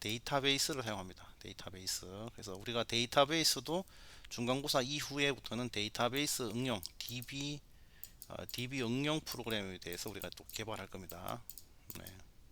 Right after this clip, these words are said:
디비 응용을 여러분 다룰 것이고 이걸 하면 아마 더 흥미로울 것입니다. 그래서 이번 주차에는 이제, 어, 지금까지 제시한, 어, 소프트웨어 개발 시 고려해야 할 사항들 참고해서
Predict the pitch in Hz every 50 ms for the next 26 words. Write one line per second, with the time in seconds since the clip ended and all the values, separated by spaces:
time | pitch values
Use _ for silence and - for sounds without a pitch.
0 | - - - - - - - - - - - - - - - - 104 98 101 107
1 | 113 113 110 110 117 131 135 113 101 95 95 101 95 - - 92 95 - - 98
2 | - - - - 98 143 180 185 - - - 104 107 131 135 127 139 135 135 139
3 | 147 170 190 180 - - - - - - - 95 95 92 - 107 110 113 - 135
4 | 139 143 143 139 131 113 98 95 - 101 - - 90 85 - - - - - -
5 | - - - - - - - - - - - - - - - - - - - -
6 | - - - - - - - - - - - - - - - - - - - -
7 | - - 180 180 160 147 139 165 170 170 - 170 - - - 208 202 190 170 170
8 | 196 180 123 107 104 107 104 101 101 95 - - 95 101 101 101 98 98 98 -
9 | - - 147 147 - 196 202 190 - - 175 170 160 160 151 139 - 139 131 -
10 | - 160 156 151 147 143 139 135 131 131 127 120 117 113 - 95 110 107 104 101
11 | 98 92 87 73 62 60 - 90 - - - - 165 147 127 156 160 156 143 -
12 | - - 113 120 123 147 156 156 156 151 156 151 147 147 143 139 135 135 131 -
13 | - 151 151 147 143 131 120 113 - - 139 139 127 127 123 117 127 135 135 143
14 | 110 92